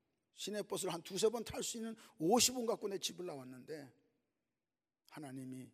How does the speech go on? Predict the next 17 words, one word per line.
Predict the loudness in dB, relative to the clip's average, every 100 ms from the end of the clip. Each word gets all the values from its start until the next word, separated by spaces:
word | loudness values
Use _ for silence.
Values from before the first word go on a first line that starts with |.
| -12
여기까지 | -8 -8 -10 -10 -12 -10 -14 -16 _ _ _ _ _ _ _ _ _ _ _
저를 | -16 -10 -6
살려주시고 | -6 -2 -4 -4 -8 -10 -16 -20 _ _ _ _ _ _ -8
써주시고 | -6 -6 -8 -8 -8 -10 -16 _ _ _ _ _ _ _ -6
당신의 | 0 0 2 0 -2 -4 -8
꿈을 | -6 -2 0
이루는 | 0 0 0
데 | 0
사용해 | 0 -2 -6 -8
주시고, | -8 -10 -10 _ _ _ _ _ _ _ _ _ _
뭐 | -16
이건 | -12 -8 -6 -8
뭐 | -12 -16 _ _ _ _ _ _ _ _ _ _ _ _ _ _ _ _ _ _ 0
망극한 | 2 4 6 6 4 0 -4 -6
은혜. | -8 -14 -20 -20 _ _ _ _ _ _ _ _ _
그야말로 | -2 0 0 0 0
우리 | 0 -2